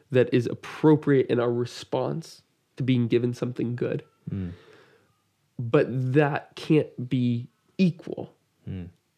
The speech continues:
Speaker 1: Reimbursement, the word actually itself just means going again to your purse. I mean, that's, like,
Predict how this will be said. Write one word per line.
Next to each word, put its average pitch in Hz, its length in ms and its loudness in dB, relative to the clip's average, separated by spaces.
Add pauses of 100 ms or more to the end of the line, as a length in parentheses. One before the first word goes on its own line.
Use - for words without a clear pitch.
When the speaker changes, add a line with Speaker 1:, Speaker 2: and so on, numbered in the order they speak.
(320)
Speaker 1:
Reimbursement, 151 680 4
the 123 80 4
word 151 340 6
actually 139 380 0
itself 139 400 0
just 127 200 -4
means 120 340 0
going 139 360 2
again 123 300 4
to - 140 -6
your 104 100 0
purse. - 480 -4
I - 20 -6
mean, 127 120 -2
that's, - 360 -6 (100)
like, - 220 -8